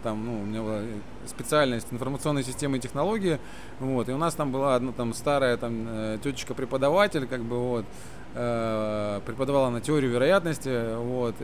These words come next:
и, э, скажем так, э, когда она меня увидела после соревнований, я пришел с бланшем, с небольшим, так, <laughs> с, да, с небольшими потеками, вот, она сначала посмотрела, как бы, на меня так, ну, то есть именно так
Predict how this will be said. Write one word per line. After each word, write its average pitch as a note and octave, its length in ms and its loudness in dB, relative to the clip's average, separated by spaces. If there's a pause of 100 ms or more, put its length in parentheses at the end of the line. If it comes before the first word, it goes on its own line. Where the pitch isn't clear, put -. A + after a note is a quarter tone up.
и, D3 500 0
э, A#2+ 360 4
скажем B2+ 320 -2
так, B2+ 160 0 (880)
э, - 60 -8 (260)
когда C#3+ 220 2
она D3 120 2
меня D3 180 2
увидела D3 320 4
после C3+ 220 0
соревнований, D3+ 500 4
я C#3 80 4
пришел C3 260 0
с A#2+ 60 -2
бланшем, F3 400 2
с B2 60 -6
небольшим, C3+ 380 2
так, A#2+ 120 2
<laughs> C#3 460 8 (400)
с, C#3+ 200 6
да, C3+ 200 6
с - 80 0
небольшими D3+ 400 2
потеками, C3+ 540 4 (400)
вот, C3+ 340 4
она D3+ 300 4
сначала D3 420 4
посмотрела, E3 600 2
как D#3 100 0
бы, D3+ 120 0
на D#3 80 2
меня D3+ 280 2
так, C3+ 240 0
ну, C#3 120 -2
то B2 100 -2
есть A#2+ 180 0
именно A#2 320 0
так G#2+ 100 -4